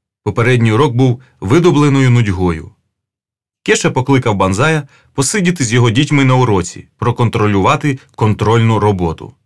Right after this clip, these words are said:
А потім біолог особисто роз'яснить діткам декілька моментиків. І хоча контрольна була особливою, складні неоднозначні тести формату «Западло» шість нуль за півгодини першого уроку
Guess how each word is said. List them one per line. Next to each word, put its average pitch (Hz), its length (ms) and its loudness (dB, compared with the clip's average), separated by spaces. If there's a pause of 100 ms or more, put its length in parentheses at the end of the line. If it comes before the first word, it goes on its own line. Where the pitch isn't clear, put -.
(320)
А 92 80 -6
потім 185 420 0 (200)
біолог 196 420 2
особисто 156 760 0
роз'яснить 107 720 -2
діткам 151 460 -2 (220)
декілька 143 640 -2
моментиків. 98 840 0 (680)
І 107 60 -8
хоча 135 280 -2
контрольна 127 400 0
була 104 220 2
особливою, 151 680 0 (260)
складні 117 680 0
неоднозначні 107 840 0
тести 104 400 -2
формату 101 600 -2 (300)
«Западло» 120 760 0 (400)
шість - 640 -4
нуль 104 340 2 (680)
за 127 140 0
півгодини 123 560 0
першого 104 420 -2
уроку 165 420 0